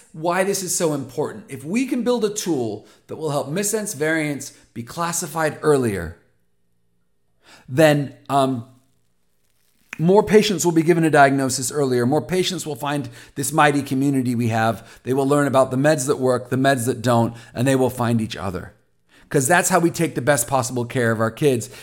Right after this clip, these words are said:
is we get to know each other, we, we support each other, and we work together to fund science to accelerate medicine. And this, by the way, if you're a missense family, you might have gotten on the phone with me, and I might have said,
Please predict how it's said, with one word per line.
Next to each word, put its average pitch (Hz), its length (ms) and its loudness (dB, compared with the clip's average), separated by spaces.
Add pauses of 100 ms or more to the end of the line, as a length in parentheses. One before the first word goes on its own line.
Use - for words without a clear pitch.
is 117 120 -4
we 127 120 -2
get 123 160 -2
to 131 80 -6
know 156 200 4
each 151 140 0
other, 131 300 0 (220)
we, 120 260 -4
we 123 120 0
support 127 460 2
each 143 160 0
other, 127 340 2 (200)
and 127 160 -2
we 123 80 0
work 175 320 6
together 139 420 0
to 113 80 -6
fund 156 320 0
science 120 480 -2
to - 260 -6
accelerate 117 460 -2
medicine. 101 400 -8 (840)
And 208 120 -2
this, 359 100 -2
by 220 220 6
the 185 80 0
way, 143 260 0 (300)
if 139 120 -8
you're 240 140 0
a 247 40 2
missense 240 420 0
family, 147 340 -4
you 143 80 -2
might 185 220 2
have 175 80 -4
gotten 156 260 2
on 147 80 0
the 143 80 0
phone 135 240 0
with 127 100 -4
me, 123 300 -6 (340)
and 139 120 -2
I 151 80 0
might 139 200 0
have 127 120 -6
said, 113 280 -4